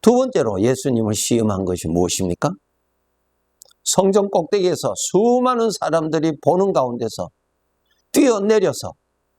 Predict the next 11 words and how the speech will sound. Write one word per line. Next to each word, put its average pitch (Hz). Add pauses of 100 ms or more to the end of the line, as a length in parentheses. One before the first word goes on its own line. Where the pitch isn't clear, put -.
(880)
천사가 196 (1040)
발 202
다치지 175
아니하도록 131 (840)
안전하게 190
지켜주어서 135 (1000)
그 196
땅에 185 (180)
안전하게 185 (680)
떨어졌을 143
때 80